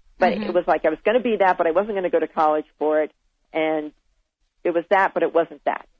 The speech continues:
Speaker 1: 'Cause I, I didn't know coaching. And so after I did my, or as I was going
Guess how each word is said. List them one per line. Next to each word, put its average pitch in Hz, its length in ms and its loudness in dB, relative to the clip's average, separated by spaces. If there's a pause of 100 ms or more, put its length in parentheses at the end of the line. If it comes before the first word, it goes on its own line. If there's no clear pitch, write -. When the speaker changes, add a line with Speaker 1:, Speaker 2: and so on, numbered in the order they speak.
(380)
Speaker 1:
'Cause 180 120 -20
I, 262 200 -4 (280)
I 202 80 6
didn't 180 180 2
know 165 120 2
coaching. - 380 -4 (600)
And 202 300 0
so 185 320 0 (1300)
after 233 500 2
I 175 480 2
did 185 300 0 (160)
my, 151 240 -2
or - 180 -2
as 165 300 0
I 180 80 0
was 156 200 -4
going 185 340 -2